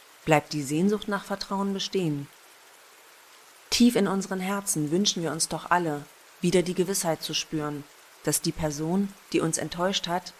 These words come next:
wieder zu jemandem wird, dem wir vertrauen können. Zu jemandem, der uns hält, wenn wir fallen, und uns wieder auf die Beine hilft,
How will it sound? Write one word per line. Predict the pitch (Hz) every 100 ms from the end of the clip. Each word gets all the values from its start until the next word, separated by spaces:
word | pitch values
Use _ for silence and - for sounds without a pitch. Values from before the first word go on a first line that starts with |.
| - - - -
wieder | 170 185
zu | 180 185
jemandem | 175 175 156 151 143
wird, | 147 180 - - -
dem | 180 180
wir | 180
vertrauen | 196 - 208 180 151
können. | 156 143 143 - - - - - - - - - - -
Zu | - 165
jemandem, | 165 196 190 190 190 196 - - -
der | 175 185
uns | 180
hält, | 190 202 185
wenn | 156 151
wir | 156
fallen, | - 156 147 147 151 - - - - -
und | 180
uns | 180 -
wieder | 180 185 -
auf | -
die | 185
Beine | 185 190 165
hilft, | 151 156 170 -